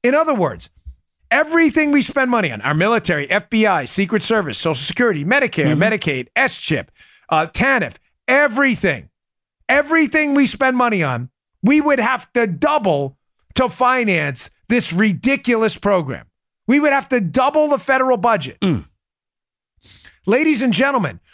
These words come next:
Speaker 1: we are already a trillion dollars short in that four trillion dollar spending plan this year. Understand what I'm saying.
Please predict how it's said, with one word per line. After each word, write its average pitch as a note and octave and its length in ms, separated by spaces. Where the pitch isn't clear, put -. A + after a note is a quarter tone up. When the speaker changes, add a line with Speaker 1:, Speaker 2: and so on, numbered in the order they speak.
Speaker 1:
we D4 240
are C4 280
already A3+ 840
a F#3 80
trillion B3+ 640
dollars A3 460
short G#3 560
in D#4 260
that A#3+ 220
four A3+ 280
trillion G3 480
dollar F3+ 300
spending F#3 420
plan A3 320
this C4 220
year. C4 300
Understand E4+ 560
what D4+ 100
I'm B3 100
saying. F3+ 440